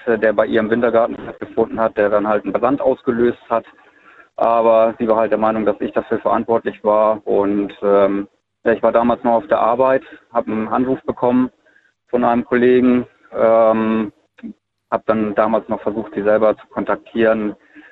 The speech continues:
bin nicht durchgekommen und irgendwann rief sie dann zurück und der erste Satz war, „Warum versuchst du uns umzubringen?“ Und da bin ich damals hinterm L K W schon so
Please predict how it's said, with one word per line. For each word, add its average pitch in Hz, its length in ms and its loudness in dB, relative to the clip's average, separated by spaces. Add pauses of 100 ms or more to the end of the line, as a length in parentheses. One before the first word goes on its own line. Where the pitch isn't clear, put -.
(140)
bin 107 460 -2
nicht 117 240 -4
durchgekommen 113 800 0
und 104 500 0 (100)
irgendwann 110 240 0
rief 110 180 -6
sie 107 80 -2
dann 104 220 0
zurück 107 300 -4
und 104 100 -2
der 107 120 2
erste 104 280 0
Satz 104 240 0
war, 104 140 2
„Warum 101 220 0
versuchst 101 300 -8
du 101 40 -2
uns 98 100 -4
umzubringen?“ 98 640 -4
Und 101 260 -4 (840)
da 120 100 2
bin 131 140 0
ich 117 80 -2
damals 131 320 0
hinterm 120 200 2
L 120 140 4
K 117 120 0
W 113 220 2 (240)
schon 113 140 -4
so 113 80 0